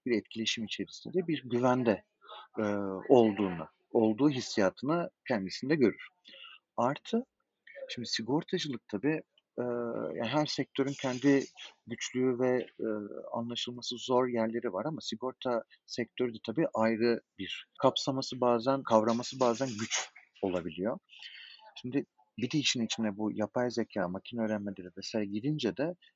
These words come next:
nasıl çalıştığını belli bir ölçüde açıklayarak aslında müşterilerin, eee, bunun mantığının, amaçlarını ve sınırlarını anlamasına yardımcı olmak gerekiyor. Bu sayede de müşterilerin bu algoritmaların faydalarını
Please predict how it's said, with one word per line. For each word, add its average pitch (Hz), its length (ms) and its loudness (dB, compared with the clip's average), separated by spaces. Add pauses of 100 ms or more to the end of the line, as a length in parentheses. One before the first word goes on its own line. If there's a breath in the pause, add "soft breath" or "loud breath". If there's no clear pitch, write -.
nasıl 107 240 -6
çalıştığını 131 540 -8
belli 117 500 -4
bir 127 200 2
ölçüde 110 460 -2
açıklayarak 120 640 -2
aslında 127 400 -6
müşterilerin, 123 800 -2 (520 loud breath)
eee, 107 60 -4 (160)
bunun 120 260 -6
mantığının, 117 640 -2
amaçlarını 113 520 -2
ve 120 40 -10
sınırlarını 110 760 -4 (120)
anlamasına 120 600 2
yardımcı 110 440 4
olmak 85 320 0
gerekiyor. - 520 -10
Bu - 60 -4
sayede 92 580 -2
de 147 120 -4 (380 loud breath)
müşterilerin 120 460 -8
bu 117 100 0
algoritmaların 127 680 -2
faydalarını 107 640 4